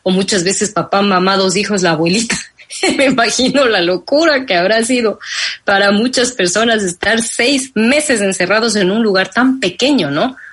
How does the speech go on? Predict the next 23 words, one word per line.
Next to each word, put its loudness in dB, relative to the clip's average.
Porque -2
estoy -2
hablando 0
ya 2
de 2
la -2
realidad 0
europea. 0
O -6
sea, 0
la 2
realidad 2
europea, 0
por 0
ejemplo, 0
es, -2
pues -4
cualquier -2
lugar 2
es 2
muy, 2
muy 2
pequeñito -2